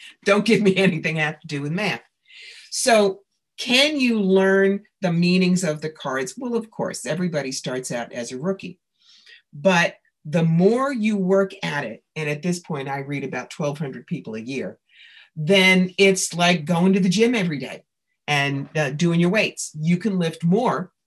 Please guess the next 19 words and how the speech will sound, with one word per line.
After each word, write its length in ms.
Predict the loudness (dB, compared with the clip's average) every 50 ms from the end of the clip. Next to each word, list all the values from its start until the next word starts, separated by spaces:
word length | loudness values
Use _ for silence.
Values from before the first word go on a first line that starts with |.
| _ _ _ _ _ _ _
than 240 | -4 -2 0 0 0
somebody 320 | 0 0 -2 -2 -2 -2
who 100 | -2 -2
just 280 | -2 -4 -6 -8 -6 -6
walks 260 | -6 -8 -6 -6 -8
in 140 | -8 -8 -8
and 100 | -8 -8
does 220 | -8 -8 -8 -8
it 180 | -10 -12 -14 _ _ _ _ _
every 200 | -10 -8 -8 -8
once 260 | -8 -8 -10 -10 -10
in 60 | -12
a 60 | -12 -10
while. 320 | -10 -12 -12 -14 -18 _ _ _ _ _ _ _ _ _ _ _ _ _ _ _ _ _
So 420 | -8 -6 -4 -2 -2 -2 -2 -2
the 140 | -4 -6 -12
key 380 | -14 -12 -8 -4 -4 -4 -4 -4
is 600 | -2 -2 -2 -2 -2 -4 -6 -8 -8 -10 -10 -14 _ _ _ _ _ _ _ _ _ _ _ _ _ _ _ _ _ _ _ _ _ _ _ _ _ _ _ _ -14
to 560 | -6 -2 2 2 2 2 2 0 -4 -6 -8